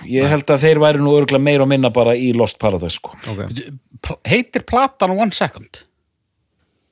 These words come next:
Speaker 1: Já, One Second.
Speaker 3: Ah, ok, ég held að fyrsta lagi heita það.
Speaker 1: Því mi-,
Speaker 2: Eh.
Speaker 1: því miður í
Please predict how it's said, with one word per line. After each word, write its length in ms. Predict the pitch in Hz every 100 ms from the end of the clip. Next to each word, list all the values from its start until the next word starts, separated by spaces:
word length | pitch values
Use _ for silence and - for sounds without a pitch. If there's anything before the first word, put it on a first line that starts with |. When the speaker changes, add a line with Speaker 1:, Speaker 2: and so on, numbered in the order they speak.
| _ _ _ -
Speaker 1:
Já, 100 | 92 - _ -
One 160 | 101
Second. 400 | 90 82 - _ _ _ _ _ _ _ _
Speaker 3:
Ah, 260 | _ 123 123
ok, 160 | 113 110
ég 160 | 107
held 140 | 127 123
að 60 |
fyrsta 240 | 131 - 131
lagi 180 | 135 104
heita 220 | 95 -
það. 100 | - _ _ _ _ _ _ _ _ _ _ _ _ -
Speaker 1:
Því 60 |
mi-, 80 | 104
Speaker 2:
Eh. 160 | 123 135 -
Speaker 1:
því 120 | 113
miður 440 | 113 143 156 131 131
í 160 | 131